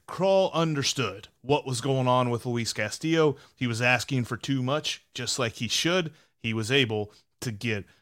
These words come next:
it done. Something else that, uh,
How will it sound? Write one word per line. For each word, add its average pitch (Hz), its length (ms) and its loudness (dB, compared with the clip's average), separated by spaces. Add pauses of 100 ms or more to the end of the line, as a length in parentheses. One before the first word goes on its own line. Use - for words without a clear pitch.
(140)
it 104 220 -8
done. 123 340 2 (280)
Something 285 340 4
else 269 240 6
that, 156 340 4
uh, 143 360 2